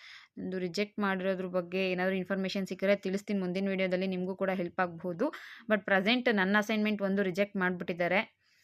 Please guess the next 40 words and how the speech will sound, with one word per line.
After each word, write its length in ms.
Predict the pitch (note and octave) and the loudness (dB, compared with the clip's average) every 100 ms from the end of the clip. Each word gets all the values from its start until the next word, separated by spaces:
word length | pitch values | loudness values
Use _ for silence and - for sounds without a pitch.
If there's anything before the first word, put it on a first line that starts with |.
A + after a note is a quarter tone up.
| _ - G3 | _ -12 -2
ನಂದು 200 | G3 F#3+ | 2 2
ಇಪ್ಪತ್ತು 280 | F#3+ G#3 G#3 | 2 2 4
ಮಾರ್ಕ್ಸ್ 280 | G3+ - | 2 0
ಹೋಯ್ತು 280 | F#3+ G3 G#3 | -2 0 0
ಅನ್ಕೊಂತೀನಿ. 560 | G3+ F#3 G3 F3+ F#3 G3+ | 0 0 -2 0 -2 -2
ಎಷ್ಟು 380 | - F#3 - G#3+ | -4 -8 -4 0
ಸಾಧ್ಯನೋ 400 | G#3+ G3+ G#3 G3 | 0 2 2 0
ಅಷ್ಟು, 300 | - A#3 B3+ | 0 0 0
ಆ, 240 | F#3+ F#3+ | 0 -2
ಕೆ 140 | G#3 | 2
ಎಸ್ 120 | G3+ G#3 | 0 2
ವೈ 120 | G3+ | 0
ಅವ್ರನ್ನ 200 | F#3 G3 | 2 0
ಕಾಂಟ್ಯಾಕ್ಟ್ 420 | F#3+ F#3 G3 G3+ | 0 0 0 0
ಮಾಡಿ 200 | F#3 G3 | -2 0
ಇದನ್ನ 160 | F#3+ F#3 | -2 -2
ಸರಿ 160 | F3+ G3 | -2 0
ಮಾಡ್ಕೊಳ್ಳೋ 360 | F#3+ F3+ F3+ | -2 -2 -4
ಪ್ರಯತ್ನ 320 | F3+ F3 F3 F3+ | 0 -4 -2 -4
ಮಾಡ್ತೀನಿ. 520 | E3+ E3+ F3 F3 C#4 - - - | -2 -4 -4 -4 -4 -10 -20 -2
ನನಗೇನಾದ್ರೂ 480 | G3+ G#3+ A#3+ A#3 B3+ | 2 4 6 6 4
ಸರಿ 260 | B3 A3 A#3 | 4 4 6
ಆಯ್ತು 280 | G#3+ G#3 | 4 2
ಅಂದ್ರೆ 240 | G#3 G3+ - | 0 2 2
ನಿಮ್ 340 | G3+ G3+ G3 | 2 2 2
ಮತ್ತೆ 240 | F#3+ - B3 | 0 4 4
ವಿಡಿಯೋ 240 | G#3+ G#3+ | 4 4
ಮಾಡಿ 240 | G#3+ G3+ | 4 2
ನಿಮ್ಗೂ 260 | G3+ F#3+ G#3 | 2 0 -2
ಕೂಡ 160 | G3 G3 | 0 -2
ತಿಳಿಸ್ತೀನಿ, 520 | G3 F#3 - F#3+ G3 | 0 -4 -2 -4 -2
ನಿಮ್ದು 240 | F#3 F3+ | -2 0
ಯಾರ್ದಾದ್ರೂ 400 | F#3 F3+ F3+ F#3+ | 0 0 -4 -2
ರಿಜೆಕ್ಟ್ 380 | F3+ E3 F3+ - | -4 -4 -6 -4
ಆಗಿತ್ತು 340 | F3 E3+ F3 | -4 -4 -6
ಅಂದ್ರೆ 220 | E3+ F3 C4+ - - - | -6 -2 -4 -6 -20 -8
ಈ 80 | F#3+ | -6
ಥರ 160 | E3+ G3 | 0 2
ಮಾಡಿ 380 | F#3 E3 F3+ F3+ | 2 0 0 0
ಅಂತ. 220 | E3 D#3+ | -2 0